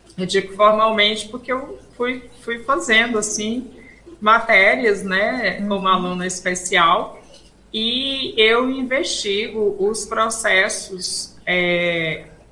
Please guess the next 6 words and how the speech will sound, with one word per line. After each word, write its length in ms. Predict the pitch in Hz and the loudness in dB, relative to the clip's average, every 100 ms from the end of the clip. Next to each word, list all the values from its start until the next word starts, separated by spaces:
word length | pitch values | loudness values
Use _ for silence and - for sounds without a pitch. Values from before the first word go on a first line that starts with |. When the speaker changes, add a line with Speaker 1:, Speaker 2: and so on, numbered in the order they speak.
| - | -18
Speaker 1:
de 280 | 165 180 190 | -8 -4 -2
objetivação, 1160 | 196 190 190 196 - 196 190 190 180 170 170 170 | -2 -2 -2 -2 -4 -2 -2 -2 -4 -2 -2 -4
de 80 | - | -6
subjetivação, 1300 | 170 165 170 165 165 156 165 - - 151 151 180 - - | -8 -10 -10 -8 -10 -8 -6 -6 -6 -8 -6 -10 -12 -14
via 380 | 165 196 240 285 | -6 -2 -2 -2
discurso, 1000 | 247 247 - - 185 165 - - - - | -4 -4 -4 -2 0 0 -4 -8 -10 -14